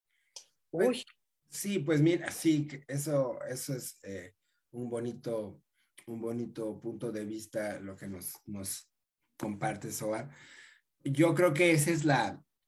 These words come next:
Speaker 1: la, el propósito de este proyecto,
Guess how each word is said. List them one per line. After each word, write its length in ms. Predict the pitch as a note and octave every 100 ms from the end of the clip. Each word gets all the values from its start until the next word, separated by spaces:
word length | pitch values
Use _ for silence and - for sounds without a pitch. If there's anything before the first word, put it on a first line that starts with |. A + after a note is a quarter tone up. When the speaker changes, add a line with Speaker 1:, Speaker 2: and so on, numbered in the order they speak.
| _ _ _ _ _
Speaker 1:
la, 580 | B2 A#2 A2+ G#2+ G#2 G2+ -
el 140 | C3+
propósito 920 | C#3+ C#3+ C#3+ E3 D#3 D#3+ F#3+ A#3+ - _ _ - _ -
de 140 | C3
este 220 | C3+ D3
proyecto, 540 | C#3+ B2+ B2 B2+ -